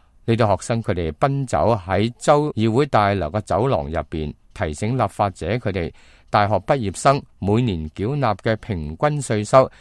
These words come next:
比其他人高出三千九百美元，但係州議員嘅助手佢哋就表現得十分之冷淡。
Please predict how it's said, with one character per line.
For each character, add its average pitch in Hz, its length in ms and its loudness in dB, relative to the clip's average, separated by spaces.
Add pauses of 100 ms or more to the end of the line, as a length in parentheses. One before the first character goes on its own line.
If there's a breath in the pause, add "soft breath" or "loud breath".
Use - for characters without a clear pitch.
(240 soft breath)
比 104 200 0
其 78 220 -6
他 135 200 0
人 82 240 -4
高 147 260 -2
出 147 160 -2 (160)
三 139 440 -2
千 147 340 -8
九 90 180 0
百 117 180 2
美 87 200 -4
元， 87 200 -6 (480 soft breath)
但 104 140 -2
係 98 120 0
州 147 240 2
議 117 300 -2
員 71 120 -6
嘅 98 120 -2
助 85 240 0
手 92 220 -2
佢 107 140 -4
哋 85 160 -4
就 85 140 -4
表 95 140 -2
現 101 120 -2
得 113 100 -2
十 110 180 -2
分 147 300 -2
之 135 160 -4
冷 95 400 -2
淡。 76 260 -2